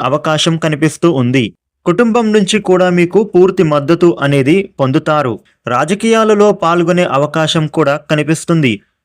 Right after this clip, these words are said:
మీకు విస్తృత మద్దతు అనేది లభిస్తుంది. కుంభరాశి విద్యార్థులకు మీకు ఉండేటటువంటి అడ్డంకులు అన్నీ కూడా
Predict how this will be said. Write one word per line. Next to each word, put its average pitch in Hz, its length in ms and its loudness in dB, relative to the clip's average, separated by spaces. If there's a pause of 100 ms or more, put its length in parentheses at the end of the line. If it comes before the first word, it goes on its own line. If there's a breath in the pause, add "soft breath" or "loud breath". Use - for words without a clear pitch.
మీకు 208 200 0 (120)
విస్తృత 220 380 -2 (160)
మద్దతు 175 360 2 (180)
అనేది 139 320 0 (100)
లభిస్తుంది. 135 560 0 (720 soft breath)
కుంభరాశి 226 580 0
విద్యార్థులకు 180 680 0 (360)
మీకు 220 220 0 (120)
ఉండేటటువంటి 208 680 0 (100)
అడ్డంకులు 185 520 0
అన్నీ 156 220 0 (100)
కూడా 160 140 2